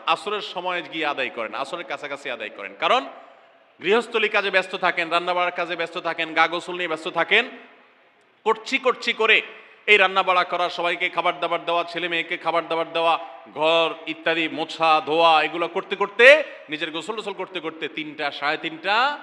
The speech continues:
বেজে যায়। অনেক সময় আসর ওয়াক্তের কাছাকাছি গিয়ে তারপর জোহর নামাজ আদায় করেন।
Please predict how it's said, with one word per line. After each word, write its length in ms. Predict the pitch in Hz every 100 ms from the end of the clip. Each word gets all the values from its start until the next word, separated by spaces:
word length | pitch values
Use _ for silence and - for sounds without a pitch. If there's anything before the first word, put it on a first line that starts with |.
| - - -
বেজে 320 | 113 185 202
যায়। 460 | 190 214 240 254 262 - -
অনেক 160 | 170 165
সময় 200 | 180 170
আসর 280 | - 277 320
ওয়াক্তের 460 | 285 - - 233
কাছাকাছি 500 | - 190 247 214 214
গিয়ে 160 | 190 190
তারপর 300 | 190 156 156
জোহর 300 | 147 170 156
নামাজ 240 | 139 127
আদায় 180 | 120 120
করেন। 220 | 120 117